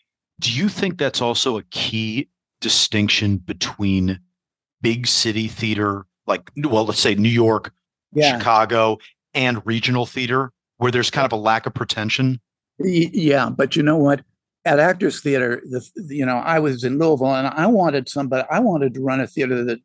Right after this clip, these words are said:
Speaker 2: you know, I wanted the theater to get some attention, you know?
Speaker 1: Right.
Speaker 2: So we said we'd do this, you know, that we'd do this, uh, new play festival, right?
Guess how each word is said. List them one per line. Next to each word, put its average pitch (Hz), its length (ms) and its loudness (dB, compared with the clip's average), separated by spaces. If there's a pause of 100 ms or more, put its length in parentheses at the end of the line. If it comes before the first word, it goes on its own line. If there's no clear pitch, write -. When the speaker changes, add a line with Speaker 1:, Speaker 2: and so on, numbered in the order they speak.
Speaker 2:
you 139 160 -4
know, 113 280 -2 (1040)
I - 280 -6
wanted 135 360 0
the 127 100 -2
theater 139 460 -4
to 117 60 -10
get 123 180 -4
some 127 140 -4
attention, - 560 -4 (580)
you 113 220 -10
know? 123 260 -4
Speaker 1:
Right. - 120 -20 (400)
Speaker 2:
So 135 420 2 (260)
we 151 240 0
said 143 280 0
we'd 131 180 -2
do 180 140 0
this, - 440 0
you 160 220 -2
know, 120 160 -4
that 113 140 -4
we'd 127 200 -6
do 127 220 0
this, - 540 -4
uh, 214 560 -8
new 131 260 0
play 196 300 0
festival, - 720 -6 (280)
right? 117 380 -4